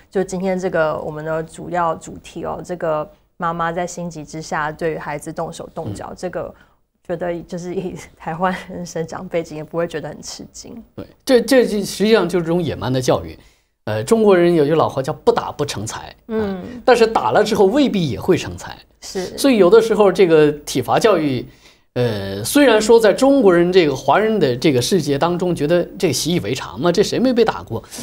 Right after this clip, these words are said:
Speaker 2: 但是其实为什么我们很多华人啊，到了这个美国之后，到了加拿大之后，他会约束？其实并不是说他的文化当中这个东西是挪除不了的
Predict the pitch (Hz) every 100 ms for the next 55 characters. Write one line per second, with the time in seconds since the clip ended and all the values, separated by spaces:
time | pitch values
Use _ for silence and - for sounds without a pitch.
0 | - - - 247 240 220 175 151 - 214
1 | 185 214 247 156 147 147 110 117 165 175
2 | 135 123 156 131 143 127 131 113 92 151
3 | 107 95 123 104 98 87 104 143 156 156
4 | 147 101 156 151 156 175 120 160 160 -
5 | - _ _ - 240 247 196 196 190 -
6 | 139 - _ _ _ _ - - 240 240
7 | 240 240 247 160 202 202 - 202 180 113
8 | 147 170 156 165 165 165 160 180 123 120
9 | 170 151 135 107 127 190 170 190 160 90
10 | 92 101